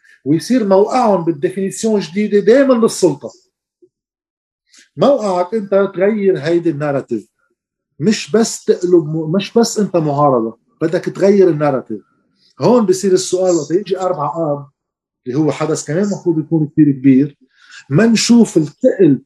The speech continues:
اللي شفناه بسبعتاش تشرين قبله بكم شهر، مع إنه الأزمة المعيشية بعدها وأصعب، في انفجار بهذا الحجم، وفي كورونا وإدارة سيئة لموضوع كوفيد تسعة عشر كمان بهذا الحجم.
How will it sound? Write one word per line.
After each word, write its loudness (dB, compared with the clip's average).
اللي 2
شفناه 0
بسبعتاش 0
تشرين -6
قبله -2
بكم -4
شهر، -2
مع -6
إنه -10
الأزمة -2
المعيشية -2
بعدها 4
وأصعب، -4
في -2
انفجار 2
بهذا 0
الحجم، -4
وفي -2
كورونا 0
وإدارة 0
سيئة -4
لموضوع -4
كوفيد -6
تسعة -6
عشر -4
كمان 2
بهذا 0
الحجم. -8